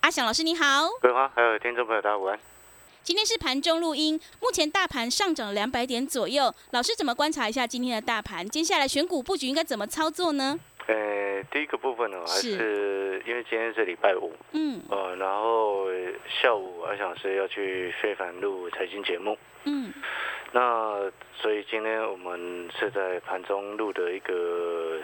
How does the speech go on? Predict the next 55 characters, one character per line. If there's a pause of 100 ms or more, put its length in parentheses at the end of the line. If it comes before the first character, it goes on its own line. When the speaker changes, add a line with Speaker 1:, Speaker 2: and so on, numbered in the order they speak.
(100)
Speaker 2:
时
间
点， (380)
哦， (240)
那
这
边
呢，
投
资
好
朋
友
你
特
别
要
注
意，
就
是
说
因
为
今
天
是
礼
拜
五， (200)
Speaker 1:
是。 (640)
Speaker 2:
呃， (580)
还
记
得 (100)
上
个
礼
拜
的
礼
拜
五， (480)
哦，
确
诊 (100)
的
案
例， (400)
哦，
人
数
相
对
少。